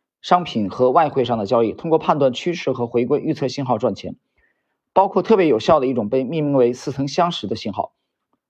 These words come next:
但是相比之前更甚的是，现在的投资策略是基于混合的复杂信号而进行的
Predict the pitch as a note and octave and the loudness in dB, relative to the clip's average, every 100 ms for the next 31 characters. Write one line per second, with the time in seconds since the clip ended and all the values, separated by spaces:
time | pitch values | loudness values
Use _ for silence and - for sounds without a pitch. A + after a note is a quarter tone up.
0 | _ F#3 E3+ D#3+ G#3 G3 D3 A#2 D#3+ - | _ 0 2 2 2 4 0 0 -2 0
1 | A2 C3+ - _ _ - F3 - G3 D#3+ | 0 0 -6 _ _ 0 2 2 2 2
2 | A2 G2 F#3+ D#3 C3+ A#2 A#2+ C#3 D3+ B2+ | 0 0 0 2 2 2 0 2 2 2
3 | - - B2 - E3 E3 - G2+ G2+ A#2 | 2 -4 -8 0 2 2 0 -2 2 2
4 | C3+ G#2+ F#2+ B2+ C#3 A2+ - - _ _ | 2 2 0 0 -2 0 -2 -4 _ _
5 | _ - C#3+ F3 D#3+ A#2+ A#2+ B2 D3 - | _ 0 0 2 -2 0 0 2 2 2